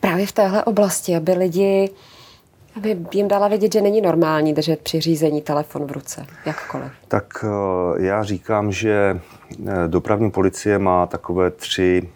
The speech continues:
Speaker 2: eh, základní pilíře, které, eh, plní v rámci své činnosti. Eh, tím prvním je, eh, samozřejmě represivní činnost, eh, to znamená, eh, řešení, eh, těch přestupků, které zaznamenáme.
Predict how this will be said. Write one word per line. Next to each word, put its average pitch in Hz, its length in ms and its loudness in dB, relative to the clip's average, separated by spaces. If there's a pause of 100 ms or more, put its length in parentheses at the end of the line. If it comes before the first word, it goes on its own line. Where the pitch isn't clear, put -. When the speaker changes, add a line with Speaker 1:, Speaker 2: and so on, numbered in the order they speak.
(140)
Speaker 2:
eh, 85 200 -2
základní 85 560 0
pilíře, 82 520 2
které, 82 640 0
eh, 90 40 -8 (680)
plní 80 300 2 (160)
v 82 60 -2
rámci 80 300 0
své 80 220 2
činnosti. - 500 -4
Eh, - 920 -4
tím 120 200 0
prvním 104 480 0
je, 92 300 0 (120)
eh, 92 160 0
samozřejmě 87 520 0
represivní 80 600 0
činnost, - 540 -4
eh, 76 180 2
to 80 120 -4
znamená, 82 540 0 (400)
eh, 85 240 2
řešení, 85 720 0
eh, 82 500 0
těch 82 220 -2
přestupků, - 560 -2
které 82 420 0
zaznamenáme. 78 720 -2